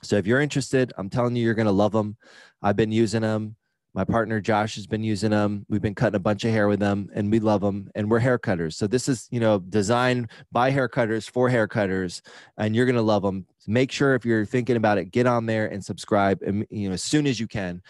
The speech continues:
Um, stop listening to this right now and go subscribe, because I'm telling you, they're gonna be gone, and then you're gonna be waiting, and you're gonna be mad you didn't get on, and you didn't get 'em right away. Um, so a couple things to kind of highlight.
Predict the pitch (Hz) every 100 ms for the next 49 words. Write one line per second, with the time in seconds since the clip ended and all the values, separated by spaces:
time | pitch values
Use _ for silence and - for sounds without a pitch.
0 | - - - 90 - 156 156 147 147 131
1 | 117 110 113 110 104 101 98 98 113 107
2 | 98 - 95 90 85 _ _ _ 107 101
3 | 110 92 - - - 92 120 117 120 104
4 | 98 113 120 117 113 110 107 98 98 98
5 | 104 117 117 127 120 113 113 98 92 92
6 | 110 127 127 120 113 123 101 123 143 160
7 | 143 135 131 - - - 113 131 117 113
8 | 110 104 - 95 101 95 82 62 _ _
9 | _ - - 110 107 107 139 113 92 143
10 | 131 139 139 135 127 - 143 127 113 120
11 | 131 120 95